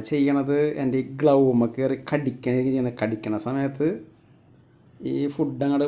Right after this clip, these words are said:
പയ്യെ അകത്തോട്ട് പോവും. എ നയൻറ്റീനാണ് ഇപ്പൊ ഇതിനെ എടുത്ത് വെച്ചേ, കൊടുക്കണത്. അവിടെ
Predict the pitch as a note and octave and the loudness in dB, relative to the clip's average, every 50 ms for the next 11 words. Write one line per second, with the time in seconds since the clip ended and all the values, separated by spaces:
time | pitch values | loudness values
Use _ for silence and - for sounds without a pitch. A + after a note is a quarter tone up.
0 | C#3+ D3 C#3+ C#3 C#3+ C#3+ C#3 C#3 - C3 A#2+ B2+ C3 C3 A#2+ A#2 C3 C3 - - | 0 0 0 2 2 0 0 -2 -2 -4 -2 -2 -2 -2 -2 -4 -6 -8 -14 -20
1 | - _ - _ _ _ _ _ - _ - C3+ C3+ C3 C3 B2+ B2 A#2+ A#2+ A#2+ | -20 _ -20 _ _ _ _ _ -20 _ -14 -12 -12 -10 -10 -10 -8 -8 -6 -6
2 | A#2 A2+ A2+ A#2 A#2 B2+ C3+ C#3+ D#3 E3+ D#3+ - - _ _ - C3+ B2+ D3 C#3+ | -8 -8 -8 -8 -8 -8 -8 -8 -8 -10 -12 -14 -20 _ _ -20 -16 -12 -10 -8
3 | C#3 D3 C#3+ C#3+ C#3+ C#3+ D3+ D3+ - - _ _ - C#3 C3 C3 C3 - C3+ C#3 | -8 -6 -6 -6 -6 -6 -6 -10 -14 -18 _ _ -12 -10 -10 -8 -8 -6 -4 -4
4 | C#3 C#3 C3+ B2+ A#2 A2 A2+ A#2 A#2 A2+ A2+ - B2+ B2+ - - A#2 A2 G2+ G2+ | -4 -4 -2 -2 -2 -2 -2 -4 -6 -6 -4 -4 -6 -6 -4 -4 -4 -2 -2 -2
5 | A2+ - - - _ _ _ _ _ _ _ _ _ _ _ _ _ _ _ _ | -4 -6 -8 -18 _ _ _ _ _ _ _ _ _ _ _ _ _ _ _ _
6 | _ _ _ _ _ _ _ _ _ _ _ _ _ _ _ _ _ _ _ _ | _ _ _ _ _ _ _ _ _ _ _ _ _ _ _ _ _ _ _ _
7 | _ _ _ _ _ _ _ _ _ _ _ _ _ _ _ _ _ _ _ _ | _ _ _ _ _ _ _ _ _ _ _ _ _ _ _ _ _ _ _ _
8 | _ _ _ _ _ _ _ _ _ _ _ _ _ _ _ _ _ _ _ _ | _ _ _ _ _ _ _ _ _ _ _ _ _ _ _ _ _ _ _ _
9 | _ _ _ _ _ _ _ _ _ _ _ _ _ _ _ _ - A#2+ B2 B2+ | _ _ _ _ _ _ _ _ _ _ _ _ _ _ _ _ -6 -6 -6 -6
10 | A#2+ | -8